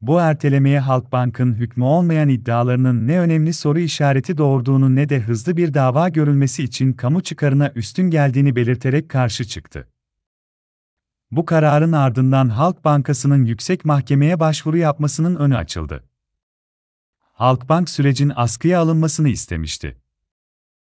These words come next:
Halkbank yabancı devlet dokunulmazlık yasası kapsamında abde yargılanamayacağı gerekçesiyle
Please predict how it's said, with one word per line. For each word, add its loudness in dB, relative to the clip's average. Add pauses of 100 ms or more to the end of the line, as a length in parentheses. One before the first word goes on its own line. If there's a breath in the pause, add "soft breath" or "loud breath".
(400)
Halkbank 0
yabancı 2
devlet 0
dokunulmazlık 0
yasası -2
kapsamında -4
abde 0
yargılanamayacağı 2
gerekçesiyle -4